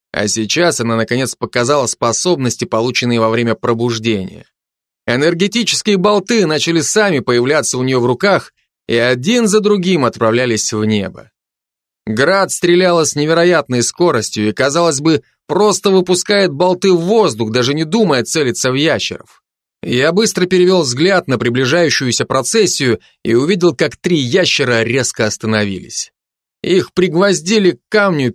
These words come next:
первые энергетические снаряды. А затем обрушились и остальные.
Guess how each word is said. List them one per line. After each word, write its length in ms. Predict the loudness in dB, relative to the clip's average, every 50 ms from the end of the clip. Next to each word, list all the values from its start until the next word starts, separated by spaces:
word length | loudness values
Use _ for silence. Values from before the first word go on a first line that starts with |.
| _ _
первые 460 | 0 2 2 2 2 2 2 0 0 -2
энергетические 880 | -2 -2 0 0 -2 -2 -6 -8 -8 -8 -6 -6 -6 -6 -4 -4 -4 -4
снаряды. 640 | -2 -2 -2 -2 0 -2 -2 -4 -8 -12 -20 -20 _ _ _ _ _ _ _ _ _ _
А 140 | -8 -6 -4
затем 460 | -2 -2 -2 -2 0 0 0 0 2
обрушились 580 | 0 0 2 0 0 2 2 0 0 0 -2 -2
и 120 | -2 0 0
остальные. 840 | 0 0 -2 -2 -2 0 0 0 0 0 -2 -2 -6 -10 -14 -18